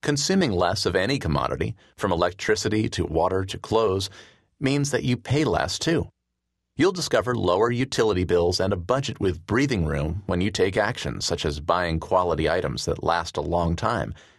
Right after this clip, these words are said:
and even growing some of your own food. Encouraging profits.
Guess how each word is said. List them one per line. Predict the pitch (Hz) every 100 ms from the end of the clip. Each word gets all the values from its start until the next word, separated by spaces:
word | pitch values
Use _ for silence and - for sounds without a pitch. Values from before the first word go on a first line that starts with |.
| _
and | - 123
even | 113 101
growing | 92 90 82
some | 104 95
of | 90
your | 98 82
own | 76
food. | - 127 - - _ _ _ _ _ _ _ _ _ _ _ _ _ _
Encouraging | 107 98 127 117 87 78
profits. | - 120 - 62 -